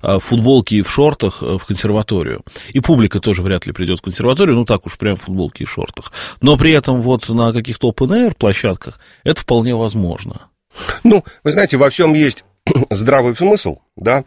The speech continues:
Speaker 2: вот, но, к-, м, наверно, ну, и в
Speaker 1: А я
Speaker 2: общем,
Speaker 1: к чему, знаете,
Speaker 2: к чему?
Speaker 1: я не к тому, что,
Speaker 2: Да.
Speaker 1: э, вот, вот как Александр Гинзин в футболке и шортах пошёл играть Рахманинова. А насколько по-разному в-, звучит одно и то же произведение,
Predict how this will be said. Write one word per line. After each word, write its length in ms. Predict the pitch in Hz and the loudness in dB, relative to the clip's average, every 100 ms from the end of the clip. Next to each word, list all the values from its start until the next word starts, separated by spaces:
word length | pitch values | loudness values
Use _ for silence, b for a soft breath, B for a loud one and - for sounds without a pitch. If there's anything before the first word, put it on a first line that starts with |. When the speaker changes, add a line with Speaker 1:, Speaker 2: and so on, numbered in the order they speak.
| B B - | B B -2
Speaker 2:
вот, 200 | 113 110 | 2 4
но, 560 | 117 113 110 107 85 | 6 6 6 4 2
к-, 60 | - | -2
м, 540 | 95 110 107 107 98 | 2 4 6 4 4
наверно, 360 | 110 117 123 117 107 | 4 4 4 2 0
ну, 440 | 110 87 107 160 | 0 0 2 4
и 20 | |
в 40 | 123 | 4
Speaker 1:
А 40 | |
я 80 | 147 190 | 6 4
Speaker 2:
общем, 80 | |
Speaker 1:
к 40 | 104 | 4
чему, 260 | 226 220 123 | 4 4 4
знаете, 280 | 196 240 | 2 2
Speaker 2:
к 20 | - | 2
чему? 140 | 139 | 4
Speaker 1:
я 80 | - | 4
не 140 | 151 | 0
к 40 | - | 2
тому, 220 | 208 269 | 2 4
что, 260 | 233 185 139 | 4 4 6
Speaker 2:
Да. 80 | |
Speaker 1:
э, 260 | 147 147 139 | 6 6 6
вот, 200 | 147 - B B B - - | 4 0 B B B -20 -2
вот 200 | 220 180 | 0 2
как 180 | 170 143 | 2 2
Александр 420 | 135 127 151 135 | 2 2 4 4
Гинзин 300 | 143 226 147 | 4 4 2
в 40 | 131 | -2
футболке 460 | 135 147 127 - | 0 4 2 2
и 20 | |
шортах 380 | 117 202 190 127 | 0 0 0 -2
пошёл 340 | - - 151 110 | -2 0 2 4
играть 280 | 123 120 | 2 2
Рахманинова. 760 | 76 101 113 127 120 101 95 92 B B B | 0 0 0 2 2 2 2 0 B B B
А 240 | - 117 - _ | 0 0 0 _
насколько 420 | 143 151 - - 131 | -2 0 2 0 0
по-разному 720 | 156 139 165 143 131 117 110 | 2 4 2 2 0 2 2
в-, 340 | 101 104 92 | 0 0 0
звучит 340 | 104 123 143 123 | 2 0 2 2
одно 240 | 110 120 | 2 2
и 20 | |
то 100 | 110 | 2
же 100 | 117 | 2
произведение, 800 | 104 107 101 110 120 233 202 113 | 2 2 2 2 2 2 4 0